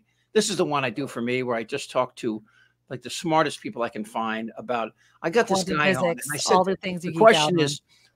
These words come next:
Speaker 1: what is it, what is the, what are the last three or four minutes of your life like
Speaker 2: Mm.
Speaker 1: as your brain is deprived of oxygen?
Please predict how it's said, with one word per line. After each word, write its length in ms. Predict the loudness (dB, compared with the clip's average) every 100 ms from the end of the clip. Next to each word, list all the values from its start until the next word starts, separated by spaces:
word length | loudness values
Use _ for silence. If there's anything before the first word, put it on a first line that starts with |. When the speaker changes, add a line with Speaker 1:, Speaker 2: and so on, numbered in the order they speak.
| _ _
Speaker 1:
what 200 | 8 8
is 180 | 8 4
it, 140 | 2
what 160 | 4 4
is 120 | 6
the, 100 | 4
what 160 | 6 4
are 80 |
the 80 | 2
last 540 | 2 2 2 0 -6 -18 _
three 240 | -4 2 2
or 60 |
four 200 | 0 -4
minutes 300 | -2 -4 -4
of 160 | -6 -4
your 140 | -6
life 420 | -4 -4 -4 -6 _
like 320 | -8 -4 -4 -6
Speaker 2:
Mm. 120 | -12
Speaker 1:
as 100 | -10
your 100 | -6
brain 320 | -2 -2 -2
is 160 | -6 -10 _ _ -20
deprived 480 | -16 2 2 2
of 100 | 0
oxygen? 460 | 0 0 -4 -16